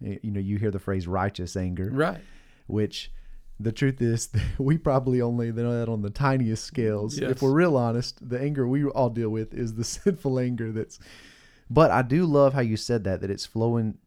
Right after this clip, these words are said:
Speaker 1: through you. How am I responding to that?
Speaker 2: Yeah.
Speaker 1: You know, the same thing with fear, right? Like, how am I responding? If, if fear's, you know, we, we did a podcast ab-, about evangelism with Tavares, and it's like,
Speaker 2: Oh,
Speaker 1: if,
Speaker 2: yeah.
Speaker 1: if, if I'm,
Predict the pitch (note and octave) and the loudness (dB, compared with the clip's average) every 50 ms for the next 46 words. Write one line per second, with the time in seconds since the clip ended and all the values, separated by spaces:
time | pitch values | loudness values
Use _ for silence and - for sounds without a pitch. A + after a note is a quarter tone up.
0 | _ - A2+ A2+ A#2+ A#2 A2+ A2 G#2+ A2 A2 G#2+ - _ _ _ _ _ _ _ | _ -4 0 2 2 4 4 2 2 0 -2 -4 -8 _ _ _ _ _ _ _
1 | _ _ - - - A2 A2 A#2 A#2 A2+ G#2 F#2+ F2+ F2 - - - - G#2+ B2+ | _ _ -12 -4 0 2 2 2 2 2 2 0 0 -2 -4 -8 -4 -2 0 0
2 | D#3+ D#3+ A#2+ F#2+ E2 D2+ E2 D2 D2 C#2 - - - - - - D#3 - B2 A#2 | 0 0 0 -2 -2 -4 -6 -6 -6 -8 -10 -12 -14 -16 -14 -10 -8 -8 -8 -8
3 | A2 _ _ _ _ - - B2 A#2 A2 - - D3+ C#3 B2 A2 G#2+ G2+ F#2+ F2+ | -12 _ _ _ _ -4 0 2 2 2 2 0 2 2 2 2 0 0 0 -2
4 | F2 - - C#3+ E3 B2+ F#2+ F2 E2+ F2+ F2 F2 G2 G2 A#1+ F2 F2+ - - _ | -4 -2 -2 -2 0 2 2 2 0 0 0 0 0 -2 -2 -6 -8 -10 -14 _
5 | _ _ _ - _ - - - G#2 A#2 A#2 A#2+ A#2+ A2 F#2+ F2+ F#2 - - - | _ _ _ -20 _ -14 -10 -8 -2 -2 0 0 2 0 0 0 -2 -4 -4 -4
6 | G#2 A2+ C3+ A2 F#2 E2+ F2 F2 - - - G#2+ - - - B2 B2+ B2+ B2 A2+ | -2 -2 0 -2 -2 -2 -4 -6 -8 -8 -10 -10 -8 -4 -2 0 2 2 2 2
7 | G#2+ G2+ - - _ _ _ _ _ _ _ _ _ _ _ _ _ _ _ - | 0 -2 -6 -12 _ _ _ _ _ _ _ _ _ _ _ _ _ _ _ -14
8 | A#2+ G#2+ F#2+ F#2 F#2 F#2+ G2+ G2+ - - G2+ G2 F#2+ F#2+ F#2+ - - G2+ G2+ F#2+ | -8 -6 -4 -2 -2 -2 -2 -4 -4 -4 -4 -2 -2 -2 -4 -2 -2 -2 -2 -2
9 | - - G2 F#2+ F#2 F2+ - - - F#2 - - - F2 F#2 F#2+ F#2+ F#2+ E2+ G2 | -4 -4 -2 -2 -2 -4 -8 -12 -12 -14 -12 -10 -10 -4 -2 0 0 0 0 0
10 | G2+ G2+ G#2 F#2 F#2 F2 E2 F2 F2 F2+ F2+ - - F2 D#2+ F#2 G2 G2+ F#2+ F2+ | -2 -2 -2 -4 -4 -6 -6 -6 -6 -8 -8 -8 -8 -8 -4 -2 0 0 0 0
11 | F2 - - F2 F2 E2 - - C3 C3 C3 C3 B2+ A#2+ B2 C3 A#2+ G#2+ G#2 F#2+ | -2 -4 -6 -8 -8 -6 -4 -2 0 0 0 0 0 -2 -2 -4 -2 -4 -4 -4
12 | - _ _ _ _ _ _ - A#2 A2 - - G#2 G2+ G2+ G2+ G2 F#2+ F#2 F2+ | -6 _ _ _ _ _ _ -6 -6 -4 -2 0 0 0 2 0 0 -2 -4 -6
13 | F#2 | -8